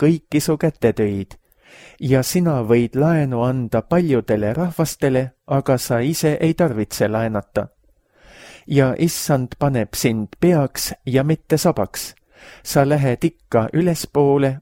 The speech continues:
aga mitte allapoole, kui sa kuulad Issanda oma Jumala käske, mida ma täna sind käsin pidada ja täita, ja kui sa ei kaldu kõrvale kõigist sõnadest, mis ma täna teile käsuna annan,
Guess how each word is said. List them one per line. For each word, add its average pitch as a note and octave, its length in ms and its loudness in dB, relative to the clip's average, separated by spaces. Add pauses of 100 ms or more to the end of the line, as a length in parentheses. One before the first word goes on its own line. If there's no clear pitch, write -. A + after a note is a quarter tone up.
aga C3 260 0
mitte A#2+ 400 -4
allapoole, C#3+ 920 2 (160)
kui C3+ 160 6
sa C3 200 0
kuulad A2 680 0
Issanda B2 760 -2
oma B2 260 0
Jumala A2 560 0
käske, - 560 -2 (340)
mida C3 340 0
ma G#2 160 0
täna D3+ 340 0
sind A#2+ 380 -4
käsin B2+ 420 -4
pidada A2+ 600 0
ja A#2 180 0
täita, D3 560 0 (580)
ja D3 200 2
kui E3 280 2
sa B2 240 -2
ei B2 140 4
kaldu A#2+ 480 -2
kõrvale B2 600 0 (120)
kõigist D3+ 580 0
sõnadest, D3 720 -2
mis C3+ 220 -2
ma B2 140 0
täna D#3 360 -2
teile A#2 400 0
käsuna A2+ 640 0
annan, D3 440 -2